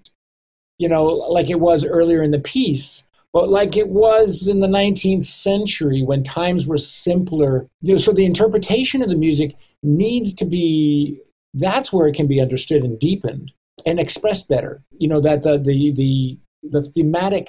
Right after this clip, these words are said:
relationship between the A theme and the B theme of the first movement are not the panzers invading Eastern Europe in nineteen thirty-nine, but really the machine of society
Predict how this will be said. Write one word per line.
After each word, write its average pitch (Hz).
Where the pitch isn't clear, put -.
relationship 160
between 143
the -
A 175
theme 156
and 131
the 127
B 185
theme 131
of 127
the 143
first 196
movement 143
are 143
not 180
the 202
panzers 165
invading 143
Eastern 127
Europe 160
in 113
nineteen 110
thirty-nine, 98
but 143
really 233
the 156
machine 151
of 131
society 135